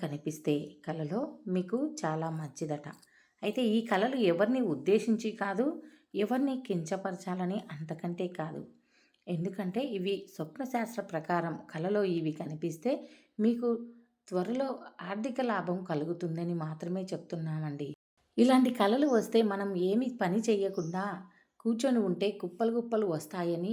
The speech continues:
ఎవ్వరు ఎక్కడ చెప్పలేదు. ఏదైనా మనం చేసే పనిలో, వ్యాపారంలో మనకి ఎవరైనా డబ్బులు ఇయ్యాల్సిన టైంలో కానీ, ఎప్పుడు ఇస్తారని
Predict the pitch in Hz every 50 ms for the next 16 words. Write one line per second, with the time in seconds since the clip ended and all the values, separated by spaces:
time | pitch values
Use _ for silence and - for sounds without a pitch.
0 | 226 180 160 170 165 165 165 208 220 247 233 185 170 170 - - - 220 220 254
1 | 302 - - - - _ _ _ _ - - 151 - - - 165 160 160 147 143
2 | 151 151 - - - 170 156 170 180 214 220 220 220 220 202 185 175 175 180 175
3 | 170 - 165 165 165 - 196 - - - 170 156 160 180 185 180 175 170 165 -
4 | - 151 160 151 160 185 185 202 202 202 190 190 185 170 165 170 165 170 - -
5 | - _ - 208 214 247 262 254 262 254 233 226 247 277 285 269 269 262 233 208
6 | 190 165 175 208 208 202 185 185 185 185 185 180 180 - 180 170 175 175 175 160
7 | 160 160 160 160 160 156 156 - 160 160 156 156 160 170 - - - - - _
8 | _ - 214 208 214 - 269 254 254 240 226 - - 220 208 208 202 196 196